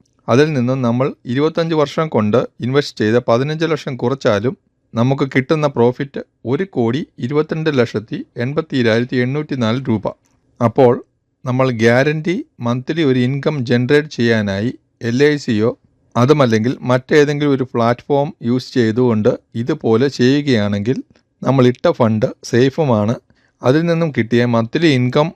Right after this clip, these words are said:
ഉപയോഗിച്ച് ചെയ്ത മ്യൂച്വൽ ഫണ്ട് ഇരുപത്തഞ്ച് വർഷം കഴിഞ്ഞ് വേണമെങ്കിൽ നമുക്ക് തുടരാം, അതല്ലെങ്കിൽ സ്റ്റോപ്പ് ചെയ്യാം. നമ്മൾ ജനറേറ്റ് ചെയ്തുണ്ടാക്കിയ മ്യൂച്വൽ ഫണ്ടിൽ നിന്ന് നമുക്ക് ആവശ്യമുള്ള ഒരു എമൗണ്ട്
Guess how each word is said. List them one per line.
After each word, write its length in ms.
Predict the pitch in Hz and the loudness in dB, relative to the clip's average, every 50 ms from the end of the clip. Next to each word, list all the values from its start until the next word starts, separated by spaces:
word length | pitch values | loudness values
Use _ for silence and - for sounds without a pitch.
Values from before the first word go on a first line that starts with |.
| _ _ | _ _
ഉപയോഗിച്ച് 540 | 117 110 117 113 110 104 101 95 - - 143 - - _ _ _ _ | -4 0 2 2 2 2 0 -2 -2 -2 -2 -2 -4 _ _ _ _
ചെയ്ത 240 | - 131 123 127 123 | -2 0 0 2 2
മ്യൂച്വൽ 420 | 120 117 120 131 135 - - 147 139 | 0 0 0 -2 -2 0 -2 -2 0
ഫണ്ട് 280 | - - 107 110 113 123 | -2 -4 -2 0 0 0
ഇരുപത്തഞ്ച് 520 | 117 117 135 147 151 - 165 160 160 165 | 0 2 0 0 0 -2 -4 -4 -4 -2
വർഷം 300 | 147 131 127 - 139 135 | -2 -2 -4 -4 -6 -6
കഴിഞ്ഞ് 420 | 131 - 110 104 107 104 107 123 - - - _ _ _ _ - | -4 -2 -2 -2 -2 -2 -2 -2 -4 -4 -12 _ _ _ _ 0
വേണമെങ്കിൽ 600 | 123 123 139 156 185 180 165 147 127 120 151 202 302 - _ _ _ _ _ _ | 2 4 4 4 2 2 0 0 0 0 -2 -2 -4 -6 _ _ _ _ _ _
നമുക്ക് 240 | - 131 127 120 117 104 | -6 -6 -2 -2 -2 -2
തുടരാം, 420 | - 107 98 110 107 120 147 220 - _ _ _ _ _ _ - | -2 -2 -2 2 2 2 2 2 -4 _ _ _ _ _ _ 0
അതല്ലെങ്കിൽ 420 | 156 170 147 131 131 139 180 233 | 0 2 2 2 0 -2 -2 -4
സ്റ്റോപ്പ് 360 | - - - 170 151 139 123 | -6 -4 0 0 0 2 2
ചെയ്യാം. 260 | 110 95 92 - - - _ _ _ _ _ _ - | -2 -2 -2 -4 -8 -12 _ _ _ _ _ _ 0
നമ്മൾ 240 | 120 123 135 147 151 165 - _ _ _ _ _ | 2 2 4 2 2 0 -4 _ _ _ _ _
ജനറേറ്റ് 520 | - 110 135 135 147 147 160 175 180 175 170 - | -4 0 0 0 2 4 2 2 2 2 -2 -4
ചെയ്തുണ്ടാക്കിയ 680 | 147 143 135 135 123 120 127 131 131 127 - 127 127 139 - - | -2 -2 -2 -2 -2 -2 -2 -2 -2 -4 -4 -6 -6 -6 -8 -10
മ്യൂച്വൽ 360 | - 117 127 143 135 - 156 147 | -8 -8 -8 -6 -2 -2 -4 -2
ഫണ്ടിൽ 320 | - 156 147 143 143 135 | -2 -2 -2 0 0 2
നിന്ന് 280 | 127 113 104 107 113 131 - - - | 2 2 2 2 0 0 -2 -4 -4
നമുക്ക് 300 | 113 117 127 127 120 120 | -4 -2 -2 0 0 2
ആവശ്യമുള്ള 640 | 120 120 135 156 165 - - 156 127 117 113 113 127 - - _ _ _ _ | 2 2 2 0 -2 -2 -2 0 0 0 0 0 -2 -2 -4 _ _ _ _
ഒരു 120 | 123 117 | -4 0
എമൗണ്ട് 460 | 117 113 120 131 135 127 110 101 117 | 0 0 2 2 2 0 0 0 -2